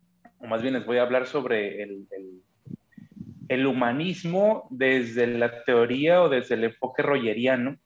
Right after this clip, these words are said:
que es el, el centrado en la persona, donde básicamente la intención de este enfoque es hacer ver que la persona es completamente autosuficiente, que está buscando su autorrealización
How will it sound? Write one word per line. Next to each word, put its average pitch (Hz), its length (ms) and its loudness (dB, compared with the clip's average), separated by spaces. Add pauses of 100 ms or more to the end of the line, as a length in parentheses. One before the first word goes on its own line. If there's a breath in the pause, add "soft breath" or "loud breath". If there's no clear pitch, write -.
(360)
que 113 220 4
es 120 200 -4
el, 123 220 0
el 101 220 -4
centrado 117 460 2
en 127 80 4
la 117 200 0
persona, 131 600 -2 (640 soft breath)
donde 107 600 4
básicamente 139 1120 2
la 113 460 2
intención 127 800 -2
de 139 100 2
este 139 220 -2
enfoque 139 500 0
es 135 140 -6 (400 loud breath)
hacer 131 600 2
ver 139 380 2
que 120 100 -2
la 117 160 0
persona 127 420 0
es 135 100 -2
completamente 151 680 -2
autosuficiente, 147 1000 -6
que 120 80 -14
está - 200 -2
buscando 147 580 -4
su - 180 -4
autorrealización 120 1300 -2